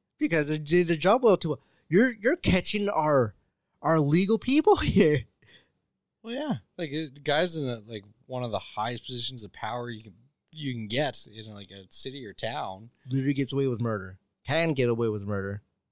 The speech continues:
Speaker 2: And supposed to be held at a higher standard than, you know, the rest of us.
Speaker 1: Mm-hmm.
Speaker 2: Like, he's, he's in charge of, district attorney are in charge of prosecuting people, are they not?
Speaker 1: Yep,
Speaker 2: Like,
Speaker 1: yep, yep.
Speaker 2: fuck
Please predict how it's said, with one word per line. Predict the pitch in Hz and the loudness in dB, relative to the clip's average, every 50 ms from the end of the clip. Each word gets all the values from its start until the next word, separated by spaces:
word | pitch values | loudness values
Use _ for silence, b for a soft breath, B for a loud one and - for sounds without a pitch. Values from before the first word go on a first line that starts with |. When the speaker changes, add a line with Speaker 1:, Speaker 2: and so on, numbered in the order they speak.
| _ _ _ _ _ _ _ | _ _ _ _ _ _ _
Speaker 2:
And | - 117 117 107 104 101 107 _ _ _ _ _ _ _ _ _ _ | -12 -10 -10 -10 -12 -16 -20 _ _ _ _ _ _ _ _ _ _
supposed | - - - - 135 147 139 - | -8 -6 -4 0 0 0 -2 -2
to | - | -6
be | 120 110 | -8 -10
held | 104 95 123 127 127 123 120 113 113 | -8 -6 -6 -6 -6 -6 -8 -8 -8
at | 110 | -10
a | 107 101 | -10 -6
higher | - 127 120 110 107 | -6 -6 -6 -4 -6
standard | 101 - - 123 120 123 127 120 110 98 107 | -8 -8 -8 -8 -10 -10 -12 -14 -14 -16 -16
than, | 104 98 95 92 85 _ _ _ _ _ _ _ _ _ _ _ _ _ _ _ _ _ | -16 -16 -16 -18 -20 _ _ _ _ _ _ _ _ _ _ _ _ _ _ _ _ _
you | - 127 | -6 -4
know, | 104 90 85 104 135 147 _ _ _ _ _ | -4 -4 -6 -8 -14 -20 _ _ _ _ _
the | 113 | -14
rest | 101 110 135 147 - - | -8 -6 -4 -4 -6 -8
of | 107 98 | -10 -10
us. | 98 95 95 - - - 123 117 | -10 -10 -8 -8 -10 -10 -10 -10
Speaker 1:
Mm-hmm. | 120 123 139 151 - _ _ _ | -8 -8 -8 -10 -12 _ _ _
Speaker 2:
Like, | 143 139 | -6 -4
he's, | 147 190 180 | -4 -4 -4
he's | - 165 196 185 | -6 -8 -10 -8
in | 170 | -6
charge | 147 170 180 151 120 | -4 -6 -4 -6 -8
of, | - - 127 | -12 -16 -12
district | 131 165 180 - - - 143 | -8 -6 -6 -6 -6 -6 -8
attorney | 135 110 98 | -12 -12 -12
are | 107 113 107 - 123 | -14 -16 -16 -16 -14
in | 123 | -12
charge | - - 135 135 123 | -10 -10 -10 -10 -12
of | - _ | -16 _
prosecuting | _ 127 135 160 156 - - 107 92 90 85 | _ -2 -2 -2 -2 -4 -8 -12 -14 -16 -18
people, | - 95 92 - 90 | -20 -20 -18 -14 -14
are | 92 92 | -12 -12
they | 95 | -12
not? | 92 98 104 139 170 190 - | -12 -6 -2 -2 -2 -2 -2
Speaker 1:
Yep, | 120 123 151 - | -2 -2 -2 -2
Speaker 2:
Like, | b b b | b b b
Speaker 1:
yep, | _ 143 156 - b b b - | _ -2 -2 -2 b b b -4
yep. | 143 147 - - _ _ b b b b b b b b b b b b _ _ _ _ _ _ _ _ _ _ _ _ _ | -4 -4 -4 -4 _ _ b b b b b b b b b b b b _ _ _ _ _ _ _ _ _ _ _ _ _
Speaker 2:
fuck | - 156 160 160 | -8 -8 -8 -8